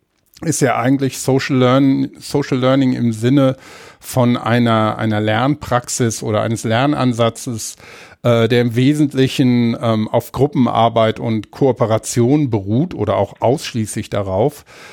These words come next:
ähm, und dass der Lerner eine wirklich aktive Rolle hat und das Ganze sich in einer Community miteinander vernetzen kann.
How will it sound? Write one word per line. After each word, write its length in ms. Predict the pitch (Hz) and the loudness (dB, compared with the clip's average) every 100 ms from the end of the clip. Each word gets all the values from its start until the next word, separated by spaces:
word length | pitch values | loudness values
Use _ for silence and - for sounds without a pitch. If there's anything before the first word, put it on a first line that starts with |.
| - _ | -20 _
ähm, 500 | 123 123 123 123 127 | 2 4 4 2 0
und 240 | 135 123 131 | 0 0 2
dass 200 | 123 - | 0 0
der 140 | 117 | 0
Lerner 580 | 110 113 135 151 131 117 | 2 2 4 4 2 2
eine 240 | 110 113 | 0 0
wirklich 360 | 131 127 - - | -2 -4 -10 -8
aktive 540 | 135 - - 143 120 | -8 -8 -4 0 0
Rolle 460 | 104 104 156 160 139 | 2 2 2 2 0
hat 320 | 160 - - | -4 -4 -12
und 240 | - 127 123 | -2 -2 0
das 220 | 117 - | -4 -2
Ganze 380 | 120 143 - 120 | 0 0 -2 -4
sich 280 | 120 - | -4 -6
in 160 | 127 117 | -6 -4
einer 300 | 120 120 120 | -2 -2 -4
Community 960 | - 127 123 147 160 139 135 127 117 123 | -2 0 2 4 2 0 0 0 0 0
miteinander 600 | 120 123 107 110 113 101 | -2 0 -2 0 -2 -4
vernetzen 640 | - 110 135 - - 104 | -2 -2 -2 -4 -8 -8
kann. 500 | - 107 101 156 180 | -4 -4 -2 -4 -6